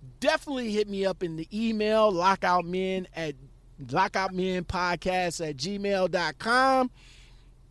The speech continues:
Holler at me. Let's, let's talk. That's what we do.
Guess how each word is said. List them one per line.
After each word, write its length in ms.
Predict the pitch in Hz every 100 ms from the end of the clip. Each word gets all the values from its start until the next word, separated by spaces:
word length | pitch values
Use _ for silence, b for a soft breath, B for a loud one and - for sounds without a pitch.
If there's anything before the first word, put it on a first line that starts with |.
| -
Holler 440 | 254 339 320 262
at 220 | 220 165
me. 180 | 127 87 - -
Let's, 320 | 156 196 -
let's 280 | 196 202 -
talk. 600 | - - 233 196 - - -
That's 300 | 143 165 -
what 160 | 170 165
we 200 | 165 165 135
do. 540 | - 196 226 233 214